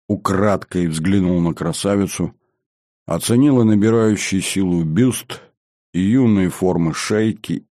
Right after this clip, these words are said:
и открытых рук. Или наоборот, несчастный.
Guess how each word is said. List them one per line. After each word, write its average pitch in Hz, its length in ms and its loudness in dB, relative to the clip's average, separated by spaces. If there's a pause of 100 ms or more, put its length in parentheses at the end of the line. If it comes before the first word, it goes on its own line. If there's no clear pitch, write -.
и 90 80 -2
открытых - 600 -6
рук. 90 380 -4 (680)
Или 113 200 2
наоборот, 131 520 4
несчастный. 113 840 0